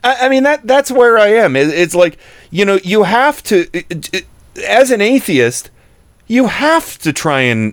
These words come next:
reach out to people who are reasonable, that are of faith, because there's more of us, there's more of them than there are of me, <laughs> you know? And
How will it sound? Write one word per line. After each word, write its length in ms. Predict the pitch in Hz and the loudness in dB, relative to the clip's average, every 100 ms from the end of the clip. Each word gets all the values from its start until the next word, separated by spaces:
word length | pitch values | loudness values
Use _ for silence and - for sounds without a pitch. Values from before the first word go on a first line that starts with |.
| - | -8
reach 360 | 127 131 120 | -4 -4 -2
out 200 | 123 113 - | -4 -4 -6
to 60 | |
people 540 | - 120 - 107 98 104 | -6 -6 -2 -2 -2 -2
who 100 | 123 | -2
are 140 | 113 | 0
reasonable, 680 | 110 117 107 107 95 87 - - - - _ 123 | -2 -4 -4 -4 -2 -4 -6 -18 -20 -20 _ -4
that 160 | 135 | 0
are 180 | 127 117 | 2 0
of 100 | 107 | -2
faith, 360 | - 104 92 - | -4 -4 -4 -6
because 420 | - 247 233 - _ 262 | -2 0 -2 -6 _ 0
there's 240 | 285 254 | 0 2
more 300 | 269 277 269 | 2 4 4
of 100 | 247 | 2
us, 240 | 269 262 - - - - | 0 0 -10 -20 -20 -10
there's 340 | 214 214 254 214 | -4 0 0 2
more 180 | 247 247 | 2 2
of 100 | 196 | 2
them 180 | 262 233 | -2 0
than 120 | 208 | -4
there 220 | 214 214 - | -2 -4 -4
are 260 | 185 196 202 | -2 0 0
of 120 | 175 | 0
me, 520 | 170 233 240 147 95 127 143 | -2 0 0 -2 -4 -6 -6
<laughs> 220 | - 277 | -4 -4
you 100 | 233 | 0
know? 360 | 165 139 165 - _ - - - _ _ _ - | 0 2 0 -4 _ -20 -20 -20 _ _ _ -4
And 320 | 190 190 190 | -2 0 -2